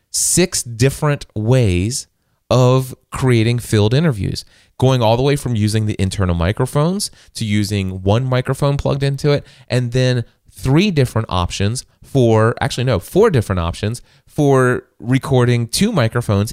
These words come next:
into the recorder and all the ancillary equipment that goes with it. And after doing all of that research, creating a high quality, super amazing video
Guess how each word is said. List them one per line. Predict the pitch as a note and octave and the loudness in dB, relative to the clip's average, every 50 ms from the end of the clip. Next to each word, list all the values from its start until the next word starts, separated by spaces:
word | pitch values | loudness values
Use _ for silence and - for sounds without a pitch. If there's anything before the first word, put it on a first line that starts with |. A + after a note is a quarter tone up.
| - - | -4 -4
into | A#2+ B2 A#2+ - B2 A2 | -4 -2 -2 -2 -4 -2
the | A2 A#2 A2 - - | -2 -4 -6 -6 -14
recorder | - G2 G#2 G#2+ - - - F#2+ F2+ F2+ F#2 A2 - _ _ _ _ - | -8 -2 -2 -2 -2 0 0 0 2 2 0 -2 -2 _ _ _ _ -4
and | B2 B2+ B2+ B2+ B2 A#2+ A2+ - - _ | -2 -2 0 0 -2 -4 -4 -6 -10 _
all | - A2 A#2 C3+ | -2 0 0 0
the | C3+ D3 - - | 0 -2 -2 -2
ancillary | A#2 A#2 A#2+ - A#2+ A2 G#2 G#2 G#2 G#2 G2+ G2 | -2 -4 -2 -2 -2 0 0 2 2 2 0 0
equipment | G2 - - - - - F#2 - | -2 -2 -4 -4 -2 -2 -4 -6
that | - - | -6 -8
goes | - F2+ F2+ F2 G2 | -4 -4 -2 -2 -4
with | F#2 F#2 - - | -6 -8 -6 -8
it. | F2 - _ _ _ _ _ - | -10 -10 _ _ _ _ _ -6
And | - A2+ A#2+ | -4 -2 0
after | B2 C#3+ - - C#3+ | 0 -2 0 -2 0
doing | B2 B2+ B2+ B2+ A2+ G#2+ - - | 0 2 2 2 0 -2 -2 0
all | A#2 C3+ E3+ F#3+ | 0 0 2 0
of | G3+ F3 | -2 -2
that | F3 E3 C3 - | -2 -4 -2 0
research, | A#2 A#2+ A2 - - G#2+ A2 - - | -2 -2 -2 -2 -2 -2 -4 -4 -8
creating | - - - - C3 B2+ A#2+ A#2+ A2+ G#2+ | -14 -10 -6 -4 -2 -2 -2 -2 -4 -4
a | G2+ | -4
high | F#2+ - - - - C#3 C#3+ D3+ D#3+ E3+ E3+ E3+ E3 _ _ _ _ _ _ _ - | -4 -6 -8 -4 -2 -2 0 0 0 0 -2 -4 -6 _ _ _ _ _ _ _ -8
quality, | - B2 C#3+ C3+ C3 B2+ B2 A#2+ A#2 A#2+ A#2 A2+ A2+ _ _ | 0 2 4 4 4 2 2 2 2 0 0 -2 -4 _ _
super | - - - - - - D3+ D#3+ - E3 E3+ | -10 -6 -6 -2 0 2 2 2 2 0 0
amazing | E3 D#3 C3+ A#2 A#2 A#2 A2 A#2 A#2 A2+ A2+ A2 A2 - | 0 0 0 0 0 0 0 -2 -4 -4 -4 -6 -10 -10
video | G#2+ G#2 A#2+ A#2+ G#2+ G#2 G2 F#2+ F#2 | -2 0 2 2 4 4 2 2 0